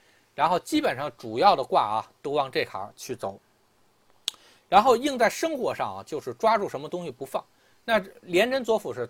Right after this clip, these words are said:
抓住好几个啊，抓住好几个啊，不放。呃，这个是，比如说咱们说啊，抓一把，啊，抓一把花生，你是什么呀？叫廉贞左辅啊，叫廉贞左辅。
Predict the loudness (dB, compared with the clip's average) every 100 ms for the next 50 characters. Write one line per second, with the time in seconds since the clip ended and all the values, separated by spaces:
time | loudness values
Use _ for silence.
0 | _ 2 2 2 0 0 0 -4 -10 -10
1 | _ _ _ _ _ -12 -12 -2 -2 -2
2 | -8 -8 -10 -14 -16 _ _ _ _ -18
3 | -18 -12 -10 -4 -6 _ _ _ -20 -6
4 | -4 -2 -6 -6 -10 -8 -8 -2 -2 -2
5 | -6 -4 0 0 0 0 0 0 -2 -6
6 | -8 -10 _ _ _ _ _ _ -16 -4
7 | 2 2 2 -2 2 2 2 -2 -4 _
8 | _ _ _ _ -18 -14 -8 -6 -6 -8
9 | -10 -8 -6 -4 -4 -4 -6 -10 -8 -8
10 | -8 -20 _ _ _ _ _ _ _ _
11 | _ -20 -20 -10 -8 -8 -12 -14 -14 -14
12 | -14